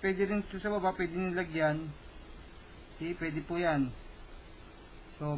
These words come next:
pwede, pwede nyo lagyan yan, pwede nyo palitan, pwede nyo pabain ng description, pwede kayo magpalit. So, after nyan, publish nyo na. See,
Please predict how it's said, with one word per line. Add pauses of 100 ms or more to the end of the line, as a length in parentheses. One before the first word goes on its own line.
pwede,
pwede
nyo
lagyan
yan,
pwede
nyo
palitan,
pwede
nyo
pabain
ng
description, (480)
pwede
kayo
magpalit. (800)
So,
after
nyan,
publish
nyo
na. (4000)
See,